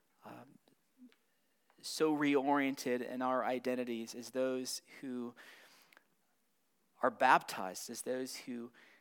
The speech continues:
uh, do receive the waters of baptism. It's just a re-, a refreshing spring and not the waters of judgment that Jesus underwent.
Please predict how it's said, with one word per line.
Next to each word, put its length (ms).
uh, 140
do 160
receive 560
the 80
waters 400
of 100
baptism. 640
It's 100
just 220
a 40
re-, 120
a 80
refreshing 640
spring 640
and 100
not 200
the 80
waters 380
of 100
judgment 400
that 100
Jesus 460
underwent. 600